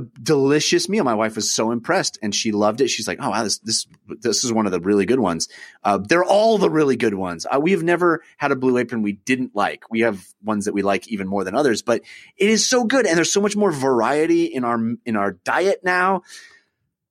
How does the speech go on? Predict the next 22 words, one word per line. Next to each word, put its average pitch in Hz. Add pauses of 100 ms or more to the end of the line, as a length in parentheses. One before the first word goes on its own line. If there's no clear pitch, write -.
(120)
And 220
I 175
get 208
the 180
joy 156
of 120
making 131
it 127
myself, 127
knowing 120
exactly 107
what 90
goes 92
in 151
it. 156
We 107
eat 104
healthier. 170 (1040)
These 151 (200)
are 120 (260)
awesome 104
recipes. 95